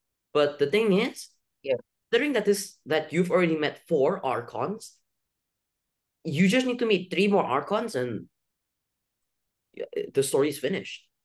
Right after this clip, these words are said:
Speaker 1: What then?
Speaker 2: Oh.
Speaker 1: What then?
Speaker 2: Well,
Speaker 1: Next.
Speaker 2: yeah, um,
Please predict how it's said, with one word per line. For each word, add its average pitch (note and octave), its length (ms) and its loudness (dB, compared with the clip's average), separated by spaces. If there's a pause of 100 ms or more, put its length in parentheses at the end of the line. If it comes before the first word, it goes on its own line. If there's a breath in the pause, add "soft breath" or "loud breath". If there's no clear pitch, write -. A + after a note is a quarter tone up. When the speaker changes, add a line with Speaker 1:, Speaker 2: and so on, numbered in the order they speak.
(280)
Speaker 1:
What D#3+ 300 2 (100)
then? G#2+ 420 -4 (420 soft breath)
Speaker 2:
Oh. F3+ 240 -2 (640)
Speaker 1:
What F3+ 320 -2
then? A#2+ 340 -4 (320)
Speaker 2:
Well, D3+ 280 2 (320)
Speaker 1:
Next. - 400 -16
Speaker 2:
yeah, D#3+ 400 4
um, E3 280 2